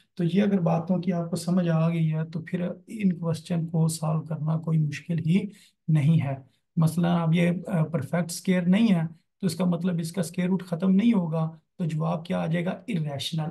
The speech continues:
और unequal। तो इधर irrational उन्होंने बताया हुआ है, तो ये लगा देंगे।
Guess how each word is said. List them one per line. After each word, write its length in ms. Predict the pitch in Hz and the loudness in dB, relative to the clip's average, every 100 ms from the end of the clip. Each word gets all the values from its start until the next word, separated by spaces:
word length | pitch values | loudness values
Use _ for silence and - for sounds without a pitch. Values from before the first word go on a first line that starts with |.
| - | -4
और 200 | 196 - 202 | -4 -2 4
unequal। 520 | 196 160 - 165 160 | 4 4 -2 -2 0
तो 120 | 202 | 0
इधर 220 | 190 196 | 0 0
irrational 500 | 214 175 175 165 190 | -2 -2 0 0 0
उन्होंने 300 | 185 185 185 | 2 4 2
बताया 380 | 165 165 170 180 | 2 0 0 2
हुआ 140 | 165 | 0
है, 60 | 165 | -2
तो 80 | 165 | -2
ये 180 | 160 160 | 0 -2
लगा 300 | 156 151 151 | -4 -8 -8
देंगे। 400 | 156 151 151 | -6 -8 -8